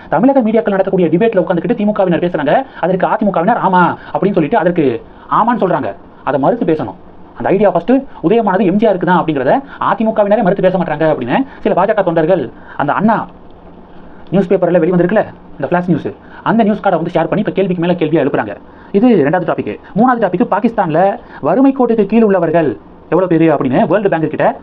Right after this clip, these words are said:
பாகிஸ்தானை ரிப்போர்ட்டை கொடுத்திருக்காங்க. அந்த ரிப்போர்ட்ல நாற்பத்தி நாலு புள்ளி ஏழு பர்சன்டேஜ் பேரு வறுமை கோட்டுக்கு கீழே இருக்காங்க. அதாவது பாகிஸ்தான்ல இருக்கக்கூடிய இருபத்தி நாலு புள்ளி ஏழு கோடி மக்கள்ல பத்து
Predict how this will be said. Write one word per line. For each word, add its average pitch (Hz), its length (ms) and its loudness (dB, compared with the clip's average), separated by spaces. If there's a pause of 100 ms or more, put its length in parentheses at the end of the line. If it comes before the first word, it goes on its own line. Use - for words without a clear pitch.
(280)
பாகிஸ்தானை 180 420 0
ரிப்போர்ட்டை 180 240 -2
கொடுத்திருக்காங்க. 139 400 0 (380)
அந்த 196 180 0
ரிப்போர்ட்ல 208 320 0 (160)
நாற்பத்தி 226 300 0
நாலு 220 200 2
புள்ளி 190 120 0 (100)
ஏழு 202 140 2
பர்சன்டேஜ் 175 340 -2
பேரு 165 140 4 (280)
வறுமை 220 200 0
கோட்டுக்கு 160 300 -2
கீழே 185 160 2
இருக்காங்க. 131 260 0 (580)
அதாவது 139 280 0
பாகிஸ்தான்ல 180 360 0
இருக்கக்கூடிய 160 320 2 (400)
இருபத்தி 240 300 2
நாலு 196 220 4
புள்ளி 185 180 4 (160)
ஏழு 214 200 2
கோடி 165 220 2 (300)
மக்கள்ல 135 280 0 (540)
பத்து 175 200 -4